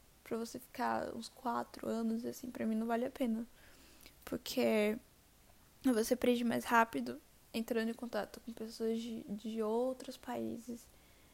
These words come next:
é, tendo, sabe, uma certa amizade com várias pessoas. Tipo, sempre quero aprender uma língua nova, falando com os fluentes já. Então,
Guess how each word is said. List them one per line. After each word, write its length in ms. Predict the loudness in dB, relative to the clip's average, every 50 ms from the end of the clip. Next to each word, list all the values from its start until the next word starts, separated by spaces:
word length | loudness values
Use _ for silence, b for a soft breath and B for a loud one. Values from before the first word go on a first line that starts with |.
| B B B -8 -4
é, 540 | -2 0 0 2 2 2 2 2 0 0 -2 -4 -2
tendo, 500 | 0 2 2 4 4 2 2 2 0 -2 -4
sabe, 500 | -4 -2 -2 -2 0 -2 -4 -4 -6 -8 -12 -10
uma 120 | -8 -8 -4
certa 300 | -2 -4 -4 -2 -2 -2
amizade 520 | 0 0 2 2 2 0 0 -2 -6 -10 -6
com 200 | -6 -6 -6 -6 -10 -14 B B B B B B B B B B 0
várias 280 | 2 2 2 2 0
pessoas. 920 | -2 -10 -10 -10 -6 -4 0 0 2 2 0 0 0 -2 -4 -6 -12 -16 -18 -20 -20 -18
Tipo, 280 | -18 -12 -6 -6 -6 -6 B B B B B B B B
sempre 280 | -4 -4 -2 0 0 0
quero 200 | 2 4 2 2
aprender 320 | 2 2 -2 0 2 2
uma 80 | 2 2
língua 280 | 2 2 2 2 2
nova, 480 | 2 2 0 0 -2 -2 -4 -6 -6 -8 -12 -20 -20 -20 -20 -14
falando 440 | -4 0 0 2 2 2 2 0 -2
com 160 | -4 -4 -6
os 100 | -6 -6 -6
fluentes 560 | -4 0 2 2 2 2 -2 -6 -8 -10 -6
já. 180 | -4 -2 -2 -2
Então, 640 | -4 -4 -4 -4 -4 -4 -4 -4 -6 -6 -8 -10